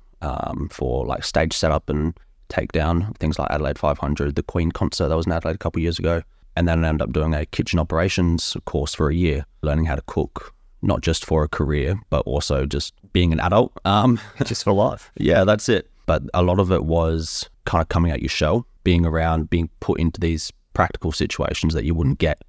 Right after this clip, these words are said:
Speaker 1: in school. We'd do a, a coffee morning here at the education department. So, you know, we'd be downstairs, we'd have to talk to people, we'd have to be loud, we'd have to be fun, charismatic and whatnot, which we weren't used to. We were all, you know, thirteen, fourteen, fifteen. That ended up leading into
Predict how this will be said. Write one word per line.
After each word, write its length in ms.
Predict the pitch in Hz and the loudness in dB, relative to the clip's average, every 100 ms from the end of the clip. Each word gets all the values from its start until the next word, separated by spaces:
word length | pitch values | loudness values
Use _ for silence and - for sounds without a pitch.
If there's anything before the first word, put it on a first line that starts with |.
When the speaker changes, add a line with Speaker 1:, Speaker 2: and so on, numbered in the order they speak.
| _ | _
Speaker 1:
in 140 | 76 | 2
school. 420 | 76 - 80 123 123 | 2 0 0 0 -2
We'd 360 | 82 80 80 78 - - | -2 2 2 -2 -6 0
do 180 | 87 78 | 2 2
a, 280 | 78 71 | 0 0
a 40 | 78 | -2
coffee 320 | - 110 98 | 0 2 4
morning 340 | 90 78 80 - _ | 2 2 -2 -4 _
here 280 | - 98 85 | -4 0 2
at 120 | 76 | 0
the 140 | 80 78 | 0 0
education 420 | - - 117 101 | -2 0 0 0
department. 420 | - 73 67 - | -2 -2 -2 -2
So, 260 | 85 76 80 | 0 0 0
you 60 | - | -2
know, 100 | 82 | -2
we'd 200 | 82 78 | -2 -2
be 260 | 80 80 87 | -2 -2 -4
downstairs, 420 | - 82 - 82 90 | -2 -2 0 -2 2
we'd 140 | 85 | 0
have 100 | 76 | 0
to 60 | - | -2
talk 220 | 87 - | -4 -2
to 40 | |
people, 220 | 80 76 | -4 -2
we'd 40 | 69 | -4
have 100 | - | -4
to 60 | |
be 100 | - | -2
loud, 320 | 82 85 82 - | 0 0 -2 -4
we'd 40 | |
have 120 | - | -10
to 60 | - | -4
be 240 | 80 78 - _ | -2 -2 -6 _
fun, 420 | - - 82 82 | -4 0 2 0
charismatic 680 | 82 82 85 80 85 82 82 | -2 -4 -6 -4 -4 -6 -2
and 120 | 82 | 0
whatnot, 360 | 80 78 - - | 0 0 -2 0
which 460 | 87 - - - - | 0 0 -4 -8 -10
we 240 | - 85 | -4 -2
weren't 260 | 82 87 65 | 0 0 0
used 240 | 85 - | 0 0
to. 100 | - | -2
We 120 | 76 76 | 0 0
were 140 | 85 | 2
all, 220 | 80 82 - | 0 -2 -2
you 60 | 82 | -2
know, 180 | 85 104 - | -2 -4 -4
thirteen, 400 | - 80 78 82 | -2 0 0 -2
fourteen, 360 | 78 80 82 | -2 -2 -2
fifteen. 480 | 78 85 85 78 90 - | -2 -2 0 0 -2 -2
That 140 | 90 85 | 0 2
ended 160 | 82 | 2
up 140 | 78 82 | 0 0
leading 280 | 82 80 82 | 0 2 2
into 540 | 82 - 85 80 82 | 0 0 0 0 -2